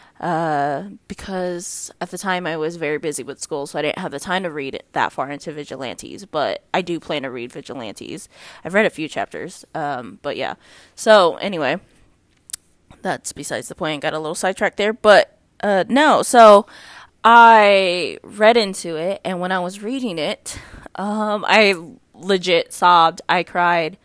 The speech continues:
because it's like he, one, was protecting children, like, when he died, and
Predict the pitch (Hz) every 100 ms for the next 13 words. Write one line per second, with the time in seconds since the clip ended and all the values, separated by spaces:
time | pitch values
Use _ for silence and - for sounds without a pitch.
0 | _ - - _ _ - 208 175 175 175
1 | 180 - 175 - 190 180 165 - - _
2 | _ _ _ _ _ _ _ - 208 202
3 | 190 180 175 160 - 190 208 240 226 180
4 | - 160 165 - 120 - 180 196 202 196
5 | 190 196 - 175 160 - - _ - 180
6 | 175 170 165 165 185 165 165 170 175 175
7 | 185 - - 175 175 165 165 170